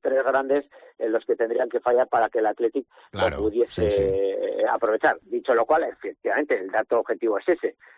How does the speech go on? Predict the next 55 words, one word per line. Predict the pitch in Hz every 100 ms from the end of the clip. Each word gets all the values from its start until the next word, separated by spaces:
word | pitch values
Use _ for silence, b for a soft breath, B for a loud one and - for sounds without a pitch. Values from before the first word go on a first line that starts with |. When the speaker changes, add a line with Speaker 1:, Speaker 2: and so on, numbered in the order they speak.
| _
Speaker 1:
que | 101
estás | - 123 127 -
a | 123 -
seis | 117 -
puntos | 131 123
de | 127
la | 123
cabeza | 131 139 147 180 B B B B
y | - 175
que | - 147
si | 139
le | 123 117
ganas | 147 165 -
al | 156
Atlético | 147 160 156 147 151
de | 151
Madrid | 151 151 151
el | 139
domingo, | 135 165 160 156 190 - _
algo | 131 135 139
muy | 139
complicado, | 131 120 123 143 139 131
es | -
un | 107
campo | 135 120 110
que | 101
no | 110
se | 110
le | 117
da | 117
nada | 117 120 117
bien | 120 123
a | 117
la, | 120 120
al | - 117
Athletic, | 107 165 151 - _ -
ni |
casi | - 98 - 95 98
a | 104
ningún | 104 117 123
equipo, | 160 131 104
pero | 101
al | 92
Athletic | 120 110 117
especialmente | - 110 117 123 113
mal, | 123 180
pero | 135 131
bueno, | 120 - B B B
se | -
puede | - 131 123
dar, | 120 156 185 -
se | 104
puede | - 110
dar, | 113 123 113 117
eh, | 113 113